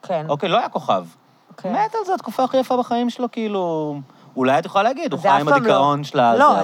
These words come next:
Speaker 2: אבל,
Speaker 1: לא יודעת, אני לא
Speaker 2: אבל
Speaker 1: יודעת
Speaker 2: אנשים
Speaker 1: להגיד
Speaker 2: יש להם
Speaker 1: לך עליו, אבל אני כן חושבת שהרבה מהם משלמים במחיר נפשי גדול מאוד. יכול להיות
Speaker 2: כן.
Speaker 1: שהוא לא.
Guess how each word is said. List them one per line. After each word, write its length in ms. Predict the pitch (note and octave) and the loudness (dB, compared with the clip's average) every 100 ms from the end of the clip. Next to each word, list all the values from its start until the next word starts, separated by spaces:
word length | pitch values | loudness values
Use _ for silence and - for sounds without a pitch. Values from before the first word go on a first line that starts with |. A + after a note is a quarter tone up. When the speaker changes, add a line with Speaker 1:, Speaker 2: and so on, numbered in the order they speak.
| G2 | -2
Speaker 2:
אבל, 100 | F3 | 0
Speaker 1:
לא 60 | |
יודעת, 400 | B3 A3+ C#3+ C3+ | 0 2 0 -2
אני 100 | C3+ | -6
לא 60 | B2+ | 0
Speaker 2:
אבל 120 | B2 | 2
Speaker 1:
יודעת 120 | C3 C#3+ | 4 2
Speaker 2:
אנשים 120 | F#3 | 2
Speaker 1:
להגיד 160 | G#3 C4 | 2 0
Speaker 2:
יש 60 | |
להם 20 | A#3+ | 2
Speaker 1:
לך 140 | A#3 | 2
עליו, 260 | G3+ E3+ D#3 | 2 0 -2
אבל 260 | E3 E3 D#3+ | -4 -4 -4
אני 180 | D#3+ E3 | -4 -4
כן 160 | G3+ | -6
חושבת 420 | G3 B3 D4 G#3 | -6 -6 -6 -6
שהרבה 360 | F3 D3+ D3 G3 | -6 -6 -4 -4
מהם 260 | A3 F3+ D#3+ | -4 -6 -6
משלמים 600 | D3 C#3+ D3+ F3+ G3 F#3+ - - - - | -8 -10 -8 -8 -8 -10 -18 -20 -20 -8
במחיר 440 | E3+ E3 D#3+ F#3 | -6 -6 -8 -8
נפשי 500 | F#3+ F3+ - G#3 G#3 E3 _ _ _ D#3+ | -6 -8 -10 -10 -10 -12 _ _ _ -10
גדול 400 | D#3 D#3 F3 F#3 | -6 -2 -2 -2
מאוד. 300 | F#3 F#3 E3+ D#3 _ _ _ _ _ _ _ _ _ _ _ _ _ _ - | -4 -4 -6 -14 _ _ _ _ _ _ _ _ _ _ _ _ _ _ -12
יכול 220 | D#3 E3 | -2 0
להיות 120 | G3+ G#3+ | 2 2
Speaker 2:
כן. 20 | |
Speaker 1:
שהוא 200 | A3+ A#3+ | 2 2
לא. 160 | B3 | 2